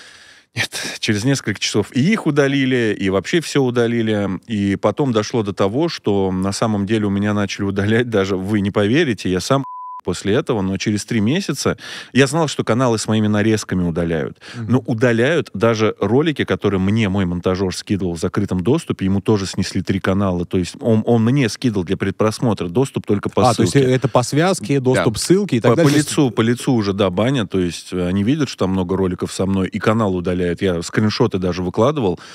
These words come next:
Speaker 1: но это
Speaker 3: То есть
Speaker 2: Ну, а
Speaker 3: они
Speaker 2: там
Speaker 3: нейросетку обучили на твое лицо, получается?
Speaker 1: Да.
Speaker 2: Ну да, то есть это вот, вот это интересно, да? То есть это, это, это ра-, если было раньше просто там
Speaker 3: Нет, я
Speaker 2: какие-то
Speaker 3: помню, недавно было одно мероприятие с Артемием Лебедевым, он вот примерно тоже говорил, что как только я заливаю видео,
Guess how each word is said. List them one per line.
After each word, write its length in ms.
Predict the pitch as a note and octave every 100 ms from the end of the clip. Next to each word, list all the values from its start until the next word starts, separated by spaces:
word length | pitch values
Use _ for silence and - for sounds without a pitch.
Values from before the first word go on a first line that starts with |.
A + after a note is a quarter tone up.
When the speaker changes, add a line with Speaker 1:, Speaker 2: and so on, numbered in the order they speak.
| - -
Speaker 1:
но 80 | F#2+
это 80 | F2+ - - - -
Speaker 3:
То 40 | A#2+
есть 80 | A#2+
Speaker 2:
Ну, 40 |
а 20 |
Speaker 3:
они 60 | C3+
Speaker 2:
там 120 | B2+
Speaker 3:
нейросетку 580 | B2+ B2+ B2+ - A#2+ -
обучили 420 | G#2+ G#2 - G#2
на 80 | F#2+
твое 180 | G2 G2
лицо, 240 | G2 -
получается? 640 | F2+ E2+ F#2+ F2 F2+ - -
Speaker 1:
Да. 260 | A#2+ C3
Speaker 2:
Ну 120 | B2+ C#3+
да, 200 | D#3 G#2
то 80 |
есть 120 | A2 C3+
это 160 | B2+
вот, 320 | C#3 B2+ C3
вот 120 | C3 C#3
это 160 | E3+
интересно, 460 | D#3+ D#3+ E3 A2 A2
да? 160 | C#3+
То 60 | D3
есть 120 | A2+
это, 160 | A#2 A2
это, 120 | G#2+
это 220 | G2+ A2
ра-, 100 | A2
если 260 | A#2+ B2+ C3
было 220 | B2 A#2+
раньше 240 | B2 A#2+ A2+
просто 300 | D#3+ E3+ -
там 140 | G#2+
Speaker 3:
Нет, 160 | G2+ D#3+
я 80 |
Speaker 2:
какие-то 220 | G#2 B2+ -
Speaker 3:
помню, 300 | C#3+ C3 B2
недавно 420 | B2+ D3 B2+ A#2+
было 220 | A2+ A2+
одно 140 | A2
мероприятие 640 | A#2 A2+ A2 B2 F#3+ - A#2
с 80 | -
Артемием 460 | A#2 - A#2 A2
Лебедевым, 420 | A2+ A2+ G#2 G2 G#2
он 140 | C3+
вот 100 | A#2
примерно 480 | - B2+ B2+ B2 A#2
тоже 320 | - B2+ G#2+
говорил, 420 | G#2+ A2 A2 G2
что 200 | F#2 -
как 160 | G#2 G#2+
только 320 | A#2+ G#2 A2
я 40 | G2+
заливаю 420 | G#2+ G#2 G#2 G2+
видео, 420 | F3+ F#3+ C3+ G#2+